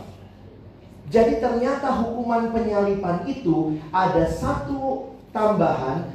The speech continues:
bukan hanya untuk hukuman mati, tetapi untuk mempermalukan bangsa lain. Makanya orang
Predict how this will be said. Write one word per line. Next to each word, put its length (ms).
bukan 240
hanya 320
untuk 240
hukuman 400
mati, 720
tetapi 560
untuk 400
mempermalukan 1120
bangsa 400
lain. 240
Makanya 640
orang 320